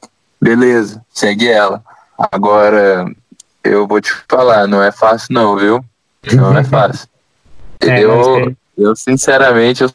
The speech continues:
Speaker 1: sou muito fã da dieta flexível por conta disso, por conseguir levar ela todos os dias. Outro dia, Léo, falando,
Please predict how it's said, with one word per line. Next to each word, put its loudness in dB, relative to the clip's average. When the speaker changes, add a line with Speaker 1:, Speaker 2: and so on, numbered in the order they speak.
Speaker 1:
sou 0
muito 0
fã -2
da 0
dieta 0
flexível 0
por 0
conta -2
disso, -2
por 2
conseguir -2
levar 2
ela 2
todos -2
os 0
dias. -2
Outro -2
dia, 0
Léo, 2
falando, -2